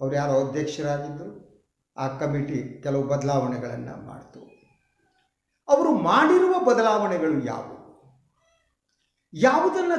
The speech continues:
ಕೈ ಬಿಡಲಾಗಿತ್ತು, ಯಾವುದನ್ನ ಹೊಸದಾಗಿ ಸೇರಿಸಲಾಗಿತ್ತು?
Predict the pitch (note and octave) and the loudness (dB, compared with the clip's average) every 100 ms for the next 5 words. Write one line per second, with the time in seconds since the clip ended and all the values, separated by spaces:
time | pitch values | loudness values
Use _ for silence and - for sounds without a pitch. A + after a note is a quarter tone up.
0 | A#3+ C4+ D#4 C#4 C#4 C4 A#3 B3 C4 A#3+ | 4 4 4 2 2 2 2 -2 -4 -4
1 | D#3+ G3+ A#3 G3+ G3+ F#3 D#3+ C#3 - D3+ | -2 -2 -4 -6 -6 -8 -8 -12 -12 -12
2 | E3 G#3 D3 B2+ B2+ - - - - - | -12 -14 -8 -8 -8 -12 -16 -16 -18 -20
3 | - - - | -20 -20 -20